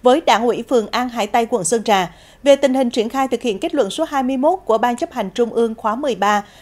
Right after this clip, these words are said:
và kế hoạch số bốn mươi lăm của Ban Thường vụ Thành ủy về thực hiện kết luận số hai mươi mốt.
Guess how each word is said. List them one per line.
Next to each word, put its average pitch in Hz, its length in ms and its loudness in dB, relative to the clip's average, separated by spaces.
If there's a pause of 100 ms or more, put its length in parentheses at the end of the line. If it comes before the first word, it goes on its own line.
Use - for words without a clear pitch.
(120)
và 254 140 4
kế 240 140 -2
hoạch 311 180 -2
số 302 120 0
bốn 269 180 4
mươi 339 80 -4
lăm 254 200 0
của 208 120 -4
Ban 226 180 -2
Thường 226 200 -4
vụ 196 160 -2
Thành 196 180 -6
ủy 190 240 0 (220)
về 240 120 4
thực 226 180 -2
hiện 208 180 -2
kết 320 180 -4
luận 247 200 0
số 226 220 -2
hai 254 200 -8
mươi 202 140 -4
mốt. 202 200 -2